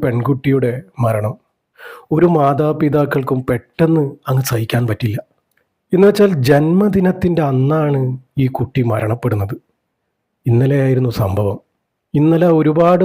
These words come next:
മരണവാർത്തകൾക്കിടയിൽ ഇത് നിങ്ങളുടെ മുന്നിൽ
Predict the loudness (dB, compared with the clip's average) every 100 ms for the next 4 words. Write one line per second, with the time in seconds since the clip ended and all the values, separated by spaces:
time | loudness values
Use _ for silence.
0 | 2 2 2 2 2 0 -2 -2 -2 -2
1 | 0 2 0 -2 -6 _ _ _ _ _
2 | _ _ _ -4 0 2 2 2 2 2
3 | 2